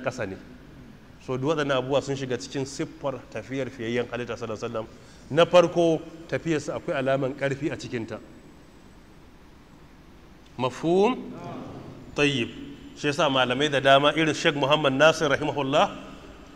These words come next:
Al-Albani, in ka ga tafiyarsa, za ka ga yana koyi da fiyayyen halitta. Ko tafiya yake, za ka ga yadda ka sa ya saukowa daga sama. Na biyu, a cikin tafiyar za ka ga akwai ɗaga ƙafa. Na uku, ƙololuwa, shine idonsa bai kallon gaba,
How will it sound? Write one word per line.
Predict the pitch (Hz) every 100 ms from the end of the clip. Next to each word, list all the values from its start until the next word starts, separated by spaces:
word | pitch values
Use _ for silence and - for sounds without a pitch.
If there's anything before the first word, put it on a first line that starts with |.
| - -
Al-Albani, | 131 131 135 151 156
in |
ka | 147
ga | 165
tafiyarsa, | 165 139 151 139
za |
ka | 139
ga | 131 139
yana | 131
koyi | - 151 143
da | 123
fiyayyen | 131 123 127
halitta. | 131 127 127 117
Ko | 175 202
tafiya | 180 165 160
yake, | 151
za | 147
ka |
ga | 143
yadda | 151 135
ka | 135
sa |
ya | 139
saukowa | 123 120 139 123
daga | 113 104
sama. | 110 101 95 - - - - - - -
Na | 131 180
biyu, | 160 190 185 185 -
a |
cikin | - - 160
tafiyar | 151 139 135
za | 135
ka | 143 139
ga | 143 190 208 - - - - -
akwai | 131 - 151
ɗaga | 160 160 135
ƙafa. | 131 113 104 -
Na | 120 175
uku, | 208 269 214 202 196 - - -
ƙololuwa, | 151 151 156 156 151
shine | 135 160 151 139
idonsa | 147 180 156 139
bai | 135 147
kallon | 143 135 139 143
gaba, | 135 113 110